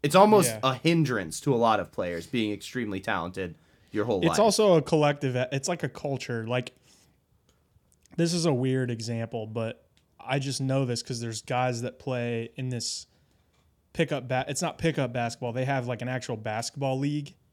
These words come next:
Speaker 2: at Genesis here.
Speaker 1: Yeah.
Speaker 2: And there's these guys that are always, like, they fucking always win the championship. But they're, like,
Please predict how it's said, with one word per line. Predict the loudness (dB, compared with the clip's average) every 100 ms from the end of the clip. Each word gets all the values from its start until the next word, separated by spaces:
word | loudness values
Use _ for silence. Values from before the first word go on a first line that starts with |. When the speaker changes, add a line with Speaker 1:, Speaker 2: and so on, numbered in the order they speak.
| _ _ -2
Speaker 2:
at | -2 -2
Genesis | -4 -4 -4 -4 -4
here. | -4 -6 -8 _ _ -4
Speaker 1:
Yeah. | -2 0 -2 -2
Speaker 2:
And | 0 4 4 2 -2 -6 _ _ _ _ _ _ _ _ _ _ _ _
there's | 4 4 4
these | 2 0
guys | 2 2 4 2
that | 2
are | 0 -2
always, | -2 2 2 0
like, | -4
they | -4
fucking | -2 -2 -4 -4
always | -2 2 2 0
win | -2 -4
the |
championship. | -6 -8 -8 -10 -14 -16 -18 -20 _ _ _ _ _ _ _ _ _ _
But | 0 4
they're, | 4 6
like, | 2 0